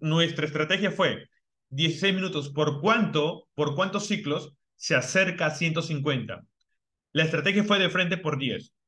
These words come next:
porque es la forma más rápida de multiplicar. Dieciséis por diez, ciento sesenta. Lo superó. No, no, no me conviene. Uno menos. Allá, por nueve ciclos.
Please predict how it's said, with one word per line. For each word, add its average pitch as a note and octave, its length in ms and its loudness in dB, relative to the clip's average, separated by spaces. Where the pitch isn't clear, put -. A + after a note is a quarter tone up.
porque C#3+ 220 -2
es E3+ 60 2
la F3 100 4
forma E3 280 0
más D#3 140 0
rápida D#3+ 220 -2
de D3 60 -4
multiplicar. B2 400 -4
Dieciséis C#3 360 -2
por F#3 180 0
diez, G#3 320 0
ciento E3+ 520 0
sesenta. C#3+ 600 -2
Lo D3+ 200 4
superó. D#3 580 4
No, D#3 180 4
no, C3+ 120 0
no D#3 100 0
me E3+ 140 4
conviene. C#3+ 440 0
Uno F3+ 300 0
menos. A#2+ 480 0
Allá, D3 380 4
por D3+ 160 -4
nueve G3 280 0
ciclos. E3 500 -4